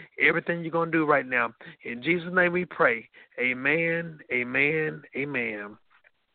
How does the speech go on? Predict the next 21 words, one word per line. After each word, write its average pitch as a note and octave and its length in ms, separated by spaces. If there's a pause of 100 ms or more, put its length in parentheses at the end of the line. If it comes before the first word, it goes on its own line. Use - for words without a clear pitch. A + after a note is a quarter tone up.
(1200)
I C3 60
wanna D3+ 320
thank C#3 200
each C#3 200
and D3 100
every C3+ 260
one D3 340
who C#3 380 (580)
tuned E3+ 320
in F#3 560
and C#3 160
who D3+ 220
supported D3+ 400
this C#3+ 200
program. E3+ 640 (320)
If C3 180
you C#3+ 220
have D#3+ 240
any E3 180 (120)
suggestions D3+ 640
on A#2+ 420